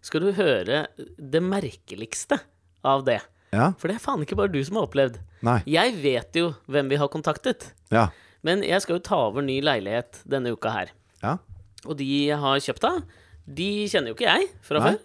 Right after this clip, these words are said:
Speaker 1: Et, et, et par. Eh, og så måtte jeg avtale litt med han, eh, i går da. Eh,
Speaker 2: Mhm.
Speaker 1: vi spiller inn denne litt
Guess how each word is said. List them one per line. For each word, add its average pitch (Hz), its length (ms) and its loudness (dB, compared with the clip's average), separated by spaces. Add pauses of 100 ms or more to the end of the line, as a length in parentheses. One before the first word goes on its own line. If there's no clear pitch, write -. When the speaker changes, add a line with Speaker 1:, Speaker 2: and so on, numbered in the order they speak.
(160)
Speaker 1:
Et, - 260 -6
et, 165 480 -2
et 160 140 -4
par. 226 180 2 (840)
Eh, 170 400 2 (100)
og 185 120 -2
så 190 460 0
måtte 185 300 -4
jeg 165 1200 0
avtale 127 440 -2
litt - 260 -8
med 156 160 0
han, 139 240 0
eh, 143 300 0
i 147 40 -4
går 170 220 2
da. - 60 0 (340)
Eh, 135 400 0
Speaker 2:
Mhm. - 20 -8
Speaker 1:
vi 151 80 -2
spiller 139 240 -4
inn 143 60 0
denne 131 180 0
litt 139 200 -6